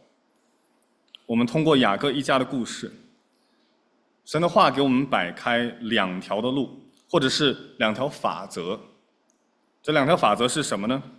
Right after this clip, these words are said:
一个是人会相信主权在我，这也是我们世人，我们在平常生活当中经常会看到的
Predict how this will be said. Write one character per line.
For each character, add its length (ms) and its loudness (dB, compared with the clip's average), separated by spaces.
一 80 0
个 120 4
是 300 2
人 260 0
会 160 2
相 240 0
信 260 -6
主 240 -2
权 420 2
在 260 2
我， 220 -6
这 140 2
也 60 4
是 100 -2
我 80 2
们 120 0
世 300 0
人， 340 0
我 60 -10
们 120 -2
在 120 4
平 220 0
常 160 2
生 160 -2
活 80 0
当 160 2
中 100 -2
经 140 -6
常 160 -6
会 100 -2
看 240 -2
到 160 2
的 160 -8